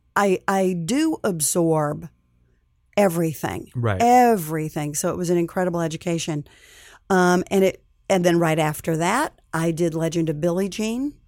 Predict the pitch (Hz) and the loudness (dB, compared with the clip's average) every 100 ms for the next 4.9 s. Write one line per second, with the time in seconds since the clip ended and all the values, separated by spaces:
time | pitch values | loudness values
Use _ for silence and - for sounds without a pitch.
0 | _ _ _ _ _ _ 180 175 165 160 | _ _ _ _ _ _ -2 0 0 0
1 | 165 - 220 214 - - 247 208 196 180 | -2 -2 0 0 -2 0 2 2 2 2
2 | 180 - 254 247 - 196 - 214 208 185 | 0 -2 -4 -4 -4 -4 0 2 2 0
3 | 160 170 165 180 - 240 254 240 165 170 | -2 0 0 -2 -2 -2 0 -2 -2 -4
4 | - 170 156 - 170 165 165 160 151 | -4 -4 -6 -4 -4 -2 -2 -2 -6